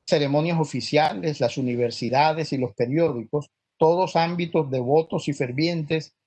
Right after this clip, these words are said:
del diccionario de la academia, respetuosos de los valores establecidos, sumisos a la tradición libresca, inclinados por una cultura de élite, cultivadores de una concepción decorativa y sonora del estilo.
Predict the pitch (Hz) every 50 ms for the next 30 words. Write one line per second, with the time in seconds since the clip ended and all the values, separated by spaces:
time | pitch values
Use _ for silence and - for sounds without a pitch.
0 | _ - 135 135 135 139 139 - - 147 123 127 131 139 147 160 165 160 151 147
1 | 135 123 - - 123 131 151 165 160 143 131 135 147 160 _ _ _ _ _ _
2 | - 156 151 147 - 160 143 131 - 143 139 147 165 165 - - - 160 151 139
3 | 135 127 127 117 120 139 160 165 160 - 156 143 - - 139 127 120 120 110 -
4 | - 175 180 160 143 143 139 - - _ _ _ _ _ - - 165 147 147 151
5 | 175 196 190 - - 151 139 - 147 131 127 120 120 123 123 117 110 - - -
6 | 151 156 160 165 165 156 143 139 151 160 156 - - - 120 139 135 - _ _
7 | _ _ _ - 156 165 156 170 165 160 156 160 165 180 190 202 180 - - 160
8 | 156 156 175 190 185 185 175 147 139 - 165 160 190 185 175 165 156 156 160 175
9 | 180 151 123 - - 131 151 160 - _ _ _ _ _ - - 147 143 147 160
10 | 147 147 139 131 156 170 180 196 185 170 160 160 180 175 175 165 151 143 - 127
11 | 113 - - 156 151 160 180 175 160 156 139 - 139 123 120 113 107 - - 180
12 | 185 208 208 196 208 214 - - - - - _ - - 143 - - 135 120 131
13 | 156 175 170 160 143 147 - - _ - 147 135 123 127 - - - - 117 104
14 | 101 98 98